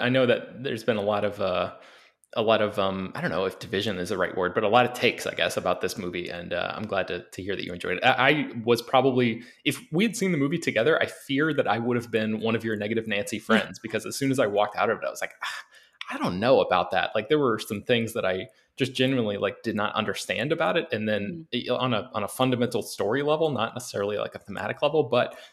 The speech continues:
Speaker 1: the more I think about it, the more I like it. So,
Speaker 2: Yeah.
Speaker 1: um, yeah, I, I was grateful to Chris for having that conversation with me, 'cause I feel like I was sort of, like, working out my issues with the movie in real time, and, and I came away, um, from that conversation,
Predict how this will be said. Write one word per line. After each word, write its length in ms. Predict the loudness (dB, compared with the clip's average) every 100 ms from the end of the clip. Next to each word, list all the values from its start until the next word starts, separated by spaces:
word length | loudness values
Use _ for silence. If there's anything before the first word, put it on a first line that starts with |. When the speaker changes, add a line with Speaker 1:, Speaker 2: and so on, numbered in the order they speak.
| -8
Speaker 1:
the 60 | -2
more 240 | 2 4
I 60 | 2
think 200 | -2 -4
about 180 | -8
it, 80 | -8
the 60 | -8
more 160 | -4
I 60 | -4
like 220 | -4 -8 -10
it. 160 | -14
So, 240 | -12 -12 -12 _ -16
Speaker 2:
Yeah. 140 | -12
Speaker 1:
um, 300 | -8 -8 -8 -16 _ _ _ _ _ -6
yeah, 280 | 0 0 2
I, 140 | 2 2
I 140 | 2
was 120 | -2
grateful 320 | 0 0 0 -4
to 220 | -4 -4 -6
Chris 240 | 2 2 4
for 100 | 2
having 220 | 2 0
that 180 | -4 -4
conversation 460 | -4 -2 -2 -4
with 100 | -6
me, 100 | -8
'cause 140 | -8 -4
I 80 |
feel 160 | -2 0
like 160 | 0 0
I 40 |
was 120 | 0
sort 160 | 0 0
of, 60 |
like, 200 | 0 -4 -8
working 380 | 0 0 2
out 140 | 0 0
my 80 | -4
issues 320 | -4 -6 -6
with 120 | -8
the 60 | -6
movie 220 | -4 -4
in 140 | -6
real 160 | -4 -4
time, 340 | 0 0 0
and, 200 | -4 -8 -10
and 100 | -10
I 80 |
came 240 | -8 -8 -6
away, 400 | -2 -2 -2 -8
um, 180 | -12 -12
from 180 | -12 -8
that 160 | -8
conversation, 720 | -8 -10 -8 -10 -12 -14 -16